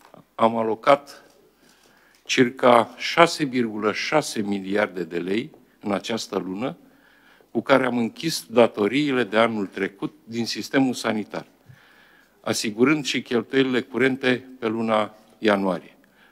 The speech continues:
pentru medicamente și servicii medicale. Însă, fiecare angajare trebuie să reflecte în mod concret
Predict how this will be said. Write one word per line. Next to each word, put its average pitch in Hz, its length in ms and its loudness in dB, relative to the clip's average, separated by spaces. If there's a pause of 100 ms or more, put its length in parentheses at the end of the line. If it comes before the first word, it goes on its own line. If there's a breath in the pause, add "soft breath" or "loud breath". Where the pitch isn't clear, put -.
pentru 113 640 -2
medicamente 113 1000 -2
și - 200 -12
servicii 113 500 -6
medicale. 98 500 -4 (840 soft breath)
Însă, 120 500 0 (360)
fiecare 127 680 0 (220)
angajare 104 880 0 (580 soft breath)
trebuie 127 340 2
să 120 200 -2
reflecte 107 540 -2
în 117 100 -2
mod 113 640 -6
concret 127 540 0